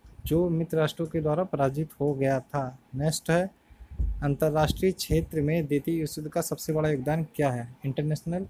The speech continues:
क्षेत्र में द्वितीय विश्व युद्ध का सबसे बड़ा योगदान क्या है? वो है संयुक्त राष्ट्र संघ की स्थापना। द्वितीय विश्व युद्ध के बाद संयुक्त राष्ट्र संघ की स्थापना की गई थी। तो दोस्तों, ये थे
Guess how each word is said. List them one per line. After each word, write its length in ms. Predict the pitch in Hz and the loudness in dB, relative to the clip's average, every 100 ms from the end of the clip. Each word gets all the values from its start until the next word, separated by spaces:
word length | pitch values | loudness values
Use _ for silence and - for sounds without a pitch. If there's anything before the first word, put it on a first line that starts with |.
| - _ _ _ _ _ _ - - - _ _ _ | -12 _ _ _ _ _ _ -20 -20 -20 _ _ _
क्षेत्र 320 | - 156 156 156 | 0 2 4 4
में 280 | 170 185 | 4 4
द्वितीय 300 | 165 156 170 | 2 2 2
विश्व 200 | 170 160 | 0 0
युद्ध 140 | 160 151 | -2 -2
का 140 | 180 | -2
सबसे 260 | 170 156 170 | -4 -2 0
बड़ा 160 | 160 | 2
योगदान 400 | 156 139 151 185 - | 2 2 2 -2 -2
क्या 140 | - 143 | 0 2
है? 100 | 147 | 2
वो 200 | 147 156 | 2 2
है 120 | 196 | 2
संयुक्त 380 | - 147 160 175 | 0 0 0 0
राष्ट्र 260 | 147 147 | 0 0
संघ 240 | - 156 151 | 0 0 2
की 160 | 180 | 0
स्थापना। 400 | 160 - 143 151 | -2 -4 -2 0
द्वितीय 320 | 139 139 156 180 | 2 2 2 2
विश्व 220 | 160 160 | 2 -2
युद्ध 180 | 147 147 | -4 -2
के 140 | 156 | 0
बाद 280 | 143 165 185 | 2 0 -2
संयुक्त 420 | - - 151 170 | -6 0 2 2
राष्ट्र 260 | 160 147 151 | 2 2 0
संघ 80 | 151 | 0
की 120 | 160 | 0
स्थापना 480 | - 143 151 175 214 _ - - - | 2 0 0 -2 -2 _ -18 -10 0
की 180 | 165 | 0
गई 200 | 147 143 | 4 2
थी। 260 | 131 156 147 | 2 -2 -2
तो 160 | 160 165 | 0 0
दोस्तों, 300 | 151 - 156 | 0 0 0
ये 220 | 151 170 | 0 -2
थे 480 | 175 180 214 - | -2 -4 -4 -10